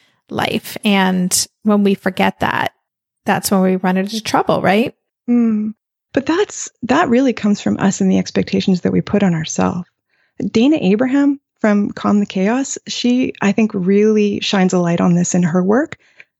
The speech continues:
Speaker 2: um, helping parents understand what expectations they're bringing to the table, what parts of their family and history and culture shape what they think their kids should be. So I've been called out a few times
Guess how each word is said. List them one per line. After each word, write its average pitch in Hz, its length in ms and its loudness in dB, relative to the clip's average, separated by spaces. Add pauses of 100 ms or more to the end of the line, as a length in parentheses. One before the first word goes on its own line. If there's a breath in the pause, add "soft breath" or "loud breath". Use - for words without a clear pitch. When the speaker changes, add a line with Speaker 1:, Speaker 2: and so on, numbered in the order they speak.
Speaker 2:
um, 196 180 2
helping 190 320 0
parents 185 300 0
understand 180 600 0 (180)
what 220 200 0
expectations 185 720 -2
they're 165 180 0
bringing 208 320 2
to 220 80 -2
the 208 100 2
table, 226 400 2
what - 140 -2
parts - 260 -4
of 165 80 -6
their 170 160 0
family 202 420 2
and 196 100 2
history 196 460 0
and 175 180 0
culture 190 640 -2 (340 loud breath)
shape 277 500 0
what 202 420 -2
they 202 120 2
think 190 320 -2
their 175 120 -4
kids 160 320 -6
should - 260 -6
be. - 300 -4 (1200)
So 185 300 0
I've 220 120 0
been 196 120 2
called 165 220 -2
out 160 100 -2
a 160 60 -6
few 160 140 -6
times 170 380 -6